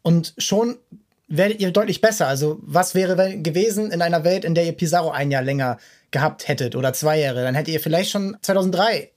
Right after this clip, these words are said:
um die Meisterschaft mitspielen können, ne? Oder zweitausendzwei, wo es sehr, sehr offen war in der Bundesliga. Und jetzt habt ihr das. Und dann habt ihr zweitausenddrei, zweitausendvier in dieser historischen Saison, habt ihr ja auch Tore geschossen. Das ist unglaublich, wie viel das ist. Also einundfünfzig zweitausenddrei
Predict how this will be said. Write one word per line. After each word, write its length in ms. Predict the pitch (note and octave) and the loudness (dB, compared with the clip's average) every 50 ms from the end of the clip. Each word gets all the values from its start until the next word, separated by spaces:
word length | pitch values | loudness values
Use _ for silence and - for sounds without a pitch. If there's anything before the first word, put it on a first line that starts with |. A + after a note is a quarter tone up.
| _ _ - | _ _ -2
um 120 | D#3+ D3+ | 0 0
die 60 | D3 | 2
Meisterschaft 440 | C#3 C#3 C3+ C3 - - C#3 A#2+ - | 2 0 0 -2 -4 -6 -6 -6 -4
mitspielen 340 | C#3+ C3 - - C3 B2 A2+ | -4 -6 -4 -4 -4 -6 -6
können, 220 | - - A#2 A2+ | -6 -6 -6 -4
ne? 140 | A#2+ D#3+ G#3 | -2 0 0
Oder 160 | F#3+ D#3 D3 | 0 0 0
zweitausendzwei, 580 | C#3 D#3+ D#3 D3 C#3 C#3+ C3 - D#3 D#3 D#3 B2+ | 0 -2 -2 -2 -2 -2 -2 0 0 0 0 0
wo 60 | C3+ | -2
es 120 | B2+ - | -4 -4
sehr, 220 | - D#3 D#3+ E3 D#3 | -2 0 0 0 0
sehr 260 | C3 C#3 C3 B2 - | -2 -2 -2 -2 -2
offen 300 | D3 C#3 - C#3 C3 A#2+ | -4 -4 -2 -4 -4 -2
war 160 | B2 A#2+ A#2 | -2 -2 -4
in 100 | A#2 A#2+ | -4 -4
der 200 | A#2 A2+ A2+ A2+ - | -4 -6 -8 -6 -4
Bundesliga. 680 | - D3+ C3+ B2+ A#2+ - - - C3 B2+ A2 A#2+ A2+ G#2+ - - - - - - - - - _ _ _ _ | -2 0 0 0 -2 -4 -4 -4 -4 -4 -2 -2 -4 -4 -6 -10 -18 -20 -20 -20 -20 -20 -20 _ _ _ _
Und 160 | - E3 D#3+ | 2 2 4
jetzt 260 | E3 F#3 G#3 G#3 - | 4 2 0 0 -2
habt 160 | A3+ A#3 A#3+ | -2 -2 0
ihr 80 | - F3 | 0 0
das. 220 | D3 B2+ B2 - | 2 0 0 -2
Und 380 | - E3 E3+ E3 D#3+ - - - | 0 0 0 0 0 -2 -2 0
dann 200 | E3 D#3 E3 D3+ | 2 2 4 2
habt 300 | F3 A3+ G#3+ - _ - | 2 0 -2 -4 _ -2
ihr 380 | E3+ E3 F3 G3 A3+ A#3+ A#3+ - | 0 2 2 2 0 -2 -4 -8
zweitausenddrei, 1040 | - - D#3 E3+ F#3 G#3 G#3 G3+ G3 F#3+ F3 F3 E3 - - - - C#3+ D3+ F3+ G#3 | -10 -2 0 2 2 2 2 0 0 2 2 0 -2 -2 -4 -6 -2 0 2 2 2
zweitausendvier 600 | G#3 G3 E3+ F3 D3+ D#3+ C#3+ - - G#3 A3 G3+ | 0 0 0 0 0 0 -2 -2 0 0 0 2
in 100 | F3 D#3+ | 2 0
dieser 320 | D#3+ D#3 D#3+ D#3 D3+ - - - | 0 0 0 0 0 -4 -4 -4
historischen 640 | D3+ D3+ - - G#3 A#3+ C4 A#3+ G#3+ - G3 F#3+ E3+ | -4 -2 0 2 2 2 4 2 2 2 0 0 0
Saison, 420 | E3+ C#3+ D3+ F3+ F#3 F3+ D3 - - - - - - _ _ _ | -2 -2 0 0 0 0 -2 -4 -8 -12 -20 -20 -20 _ _ _
habt 220 | - - E3 - - | -6 -6 -4 -2 0
ihr 60 | G3 | 0
ja 100 | F3+ F#3+ | 0 0
auch 140 | D#3 D3 C#3 | -2 -4 -6
Tore 560 | - - - A#3+ D4+ C4+ G#3 F#3 F3 E3+ E3 | -2 2 2 4 4 2 2 0 -2 -2 -4
geschossen. 560 | - E3 D3 - D#3 C#3+ - F3+ F3+ F3+ D#3+ E3 | -4 -4 -2 0 0 0 0 0 0 0 0 -2
Das 240 | - F#3 D3+ - | -4 -4 -4 -4
ist 160 | D#3 - - - - | -4 -6 -8 -4 0
unglaublich, 420 | G#3 F3+ D#3+ E3+ E3 E3 C#3 - | 2 2 4 2 2 0 -2 -2
wie 60 | D3+ | -4
viel 160 | C3+ - G#3 G3+ | -2 -2 0 0
das 160 | C#3 B2 - | 0 0 -2
ist. 160 | B2+ - - | -4 -4 -2
Also 180 | D3+ C#3 D3+ - | -2 -2 0 0
einundfünfzig 720 | F#3+ A3 A#3+ A#3+ G#3 G#3+ A3+ G#3+ G#3 G#3 - G#3+ G3+ G#3 | 0 2 2 0 0 0 -2 -4 -4 -2 -2 -2 -2 0
zweitausenddrei 640 | - G3 F3+ F3+ E3 E3 D3 D3 D#3 F3 G#3+ A#3 | 0 0 2 2 2 0 0 0 0 0 0 -2